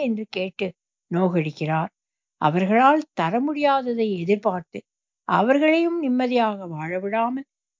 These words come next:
தானும் நிம்மதி இழந்து இருக்கும் கணவனை பரிதாபத்துடன், ஆனால் எப்பொழுதும் போல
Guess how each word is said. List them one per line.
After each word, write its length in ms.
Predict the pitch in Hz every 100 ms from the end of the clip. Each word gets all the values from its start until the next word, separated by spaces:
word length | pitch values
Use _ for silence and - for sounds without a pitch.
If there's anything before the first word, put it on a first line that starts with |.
| -
தானும் 520 | 160 185 269 349 359
நிம்மதி 380 | 285 233 247 233
இழந்து 400 | 220 208 220 202
இருக்கும் 400 | 190 185 - 175 165
கணவனை 480 | 160 170 190 180 170 _ _ _ _ -
பரிதாபத்துடன், 1000 | 165 233 269 269 254 233 208 185 185 220 _ _ -
ஆனால் 520 | 190 185 185 175 202 - -
எப்பொழுதும் 680 | 185 190 - 311 302 269 -
போல 360 | 175 175 180